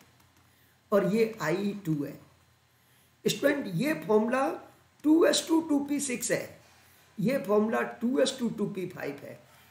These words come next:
बच्चों अब आंसर दो आई टू कैसा होगा? स्टूडेंट अब चैट बॉक्स में आंसर दो बच्चों, इसके कंपेयर में आई टू की वैल्यू हाई होगी क्या लो होगी? बच्चों ये सिस्टम इनर्ट गैस है, नियॉन ऐसा है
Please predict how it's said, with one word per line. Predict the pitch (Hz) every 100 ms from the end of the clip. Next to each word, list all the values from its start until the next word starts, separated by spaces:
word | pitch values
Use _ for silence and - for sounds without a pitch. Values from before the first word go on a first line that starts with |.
| _ -
बच्चों | 220 226 247 -
अब | 277 285 202
आंसर | 202 214 226
दो | 185 214 214 - - _
आई | 180 226 294 302 254
टू | 262 -
कैसा | 202 190 175
होगा? | 131 113 113 - - _ _ _
स्टूडेंट | - - 240 240 - -
अब | 277 -
चैट | 220 208 -
बॉक्स | 208 208
में | 208 202
आंसर | 165 196 185
दो | 180
बच्चों, | 180 170 226 220 220 - - -
इसके | 285 - 359 339
कंपेयर | 240 220 240 240
में | 247 233 147
आई | 170 233 247
टू | 226
की | 220 202
वैल्यू | 175 190 220 165 - - - - -
हाई | 185 294
होगी | 320 294 269 277
क्या | 233
लो | 170 180
होगी? | 165 131 131 - - _ _ _ 220
बच्चों | 269 320 302
ये | 190 302
सिस्टम | - 247 - 294 294 -
इनर्ट | 226 302 320 254
गैस | 262 -
है, | 165 - - - _ _ _ 202
नियॉन | 214 262 294 320 302 220
ऐसा | - -
है | 139 -